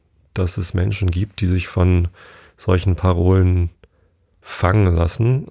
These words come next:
und irgendwie sich Angst einjagen lassen vor irgendeiner absurden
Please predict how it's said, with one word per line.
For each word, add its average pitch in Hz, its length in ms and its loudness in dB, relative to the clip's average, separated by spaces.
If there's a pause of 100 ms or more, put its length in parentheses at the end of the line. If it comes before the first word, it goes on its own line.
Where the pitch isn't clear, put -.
(120)
und 87 220 -2
irgendwie 87 500 -2
sich 85 320 -6
Angst 101 360 -2
einjagen 87 440 2
lassen 87 340 2
vor 87 440 -2
irgendeiner 90 640 0 (800)
absurden 85 600 4